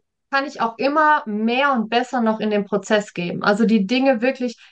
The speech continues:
intuitiv anzuleiten, zu schauen, was braucht jeder Einzelne individuell und auch die Fähigkeit, immer mehr den Raum zu halten, also wirklich auch durch tiefe Prozesse zu gehen.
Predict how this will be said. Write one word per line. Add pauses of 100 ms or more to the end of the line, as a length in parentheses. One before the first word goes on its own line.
(160)
intuitiv
anzuleiten,
zu
schauen,
was
braucht
jeder
Einzelne
individuell (400)
und
auch
die
Fähigkeit,
immer
mehr
den
Raum
zu
halten,
also
wirklich
auch
durch
tiefe
Prozesse
zu
gehen.